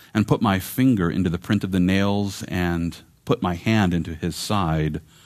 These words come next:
I will not believe.' And after eight days, his disciples were again inside, and Thomas with them.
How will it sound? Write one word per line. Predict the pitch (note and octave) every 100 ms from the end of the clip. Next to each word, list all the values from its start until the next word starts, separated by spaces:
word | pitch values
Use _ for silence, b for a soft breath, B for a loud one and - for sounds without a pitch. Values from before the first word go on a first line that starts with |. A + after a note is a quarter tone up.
| b b b b b -
I | F#2 G2
will | G2 G2
not | F#2 F2+ F2 E2+
believe.' | E2+ E2+ E2+ D2+ D2 D2 - _ _ _ _ _ _ _ _ _ _ _ -
And | G#2+
after | A2+ A2 A2
eight | A2+ -
days, | G#2 G#2 G#2+ G#2+
his | A2 G2
disciples | G#2+ G#2+ G2+ G#2+
were | G2+ G#2
again | G2 G2 G2+
inside, | G2+ - G#2 G2 G2+
and | G2+ G2
Thomas | G#2+ G2+ G2+ G2
with | F#2+ F2+
them. | G2 F#2+ G2